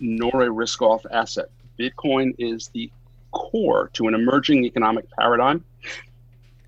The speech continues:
In my opinion, for what it's worth,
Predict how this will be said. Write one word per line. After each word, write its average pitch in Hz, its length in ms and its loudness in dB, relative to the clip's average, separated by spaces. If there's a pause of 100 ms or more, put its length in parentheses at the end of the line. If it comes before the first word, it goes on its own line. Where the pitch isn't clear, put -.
(1080)
In 180 160 6
my 180 140 6
opinion, 135 440 0 (1200)
for 147 120 -2
what 135 120 2
it's - 140 -8
worth, 110 280 -4